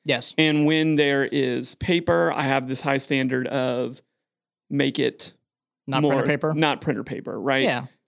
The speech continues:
Speaker 2: I thought this game killed it.
Speaker 1: Oh,
Speaker 2: Like, I'm looking through
Speaker 1: yeah.
Speaker 2: the box right now. There's poker chips and glasses and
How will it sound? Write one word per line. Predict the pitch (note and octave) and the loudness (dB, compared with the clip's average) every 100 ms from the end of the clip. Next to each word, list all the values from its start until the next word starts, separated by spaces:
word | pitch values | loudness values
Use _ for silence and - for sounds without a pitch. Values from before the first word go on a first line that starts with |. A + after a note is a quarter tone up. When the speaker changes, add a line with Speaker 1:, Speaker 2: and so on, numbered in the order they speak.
| _ - | _ 0
Speaker 2:
I | D3+ D3 | 2 4
thought | D3 C3 | 2 0
this | C#3 | -2
game | - B2+ | 0 -2
killed | A#2 B2 A#2 | -2 -4 -2
it. | A2+ - - | -6 -8 -2
Speaker 1:
Oh, | E3 | 2
Speaker 2:
Like, | E3 | 4
I'm | F3 D#3 | 4 2
looking | D#3 F3+ | 2 2
through | G3 | 2
Speaker 1:
yeah. | E3 | 0
Speaker 2:
the | |
box | C#3 C#3+ C#3 F3 | 2 0 0 0
right | C#3+ | 2
now. | D3 C#3+ | 2 2
There's | C#3+ C#3 C3 C3 - _ _ | 2 0 0 -4 -8 _ _
poker | G3+ F3 E3+ | 2 2 2
chips | C#3 E3 C#3+ E3 | 2 2 2 2
and | D3 | 2
glasses | D#3 D#3+ C#3+ C3+ D3+ C#3 C3+ C#3 | 4 2 2 0 2 2 0 0
and | C#3 C#3 | 2 0